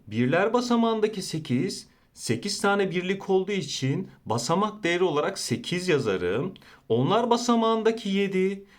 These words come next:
basamak değeri yetmiş olur çünkü yedi tane onluğa karşılık gelir. Bu sekizdir, bu yetmiş olur. Yüzler basamağındaki beş ise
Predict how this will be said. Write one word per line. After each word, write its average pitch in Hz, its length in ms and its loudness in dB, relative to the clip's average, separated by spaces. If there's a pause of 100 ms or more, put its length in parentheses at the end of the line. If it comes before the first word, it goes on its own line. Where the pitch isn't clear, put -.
(100)
basamak 180 600 0
değeri 185 540 2 (280)
yetmiş 139 600 2
olur 180 300 2
çünkü 185 360 0
yedi 127 320 2
tane 226 300 2
onluğa 151 540 2
karşılık 156 600 0
gelir. 92 500 -2 (300)
Bu 120 100 -4
sekizdir, 127 1120 0 (300)
bu 123 340 0 (140)
yetmiş 120 640 0
olur. 127 560 2 (1400)
Yüzler 120 520 2
basamağındaki 254 720 2
beş 269 200 2
ise 135 460 -2